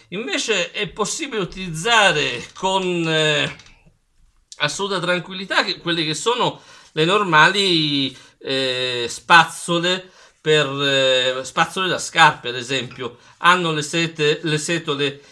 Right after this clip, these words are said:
in nylon, quindi, insomma, così come un pennello di questi qua economici, potete andare a fare un'azione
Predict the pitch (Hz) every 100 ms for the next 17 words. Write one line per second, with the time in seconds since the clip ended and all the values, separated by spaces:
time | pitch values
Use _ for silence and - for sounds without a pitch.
0 | _ - 233 214 135 127 160 202 160 160
1 | 170 160 139 139 127 - - 160 147 127
2 | 143 139 139 - 190 180 151 123 110 -
3 | 147 143 135 135 127 113 147 143 160 175
4 | 143 127 127 127 - 143 165 147 - -
5 | - - 156 156 240 147 147 208 - 214
6 | 156 135 135 143 147 156 151 156 156 -
7 | 170 160 151 143 147 143 - 190 170 120